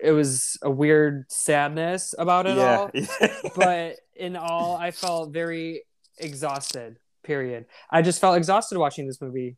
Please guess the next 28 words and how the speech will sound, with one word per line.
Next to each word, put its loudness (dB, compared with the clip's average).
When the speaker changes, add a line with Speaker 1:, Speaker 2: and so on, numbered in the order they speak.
Speaker 1:
to -10
be -2
honest. -4
Speaker 2:
Yeah. -6
Speaker 1:
Um, 0
there 4
was, 2
you -2
know, -2
in 0
the 0
beginning, 0
all -2
the -4
fighting 0
and -8
the, -4
the -6
turmoil -2
between -6
the -6
relationship -4
to -2
the -2
confusing 0
second -2
part 2
where 0